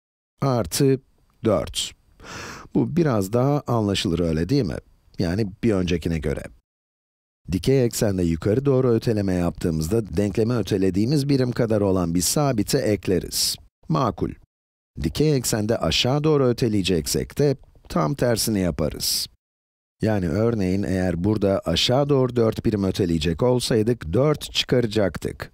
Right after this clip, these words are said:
eksiltecektik. Yatay eksende yaptığımız ötelemenin denklemi nasıl etkilediği bu kadar rahat anlaşılır bir şey değil çünkü sağa doğru ötelediğimizde aslında olan şey şu, x, x'ten çıkardığımız miktarla yer değiştiriyor.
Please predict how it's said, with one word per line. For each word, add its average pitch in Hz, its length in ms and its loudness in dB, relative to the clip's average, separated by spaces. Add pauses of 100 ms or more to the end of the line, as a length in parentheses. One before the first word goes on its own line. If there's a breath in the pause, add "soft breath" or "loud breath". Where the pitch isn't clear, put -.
eksiltecektik. 104 1120 -2 (460 loud breath)
Yatay 131 320 2
eksende 120 380 0
yaptığımız 107 500 0
ötelemenin 95 600 0
denklemi 98 380 0
nasıl 120 260 -2
etkilediği 104 640 0
bu 113 60 -2
kadar 104 480 0 (160)
rahat 110 320 2
anlaşılır 87 580 0
bir - 40 0
şey 90 280 0
değil 123 280 0
çünkü 104 480 -2 (140)
sağa 117 380 -2
doğru 123 200 2
ötelediğimizde 104 720 0
aslında 101 460 0
olan 110 400 2
şey 85 300 0
şu, 98 420 0 (200)
x, 131 460 0
x'ten 123 420 0
çıkardığımız 117 760 0
miktarla 135 580 0
yer 107 340 2
değiştiriyor. 73 560 -2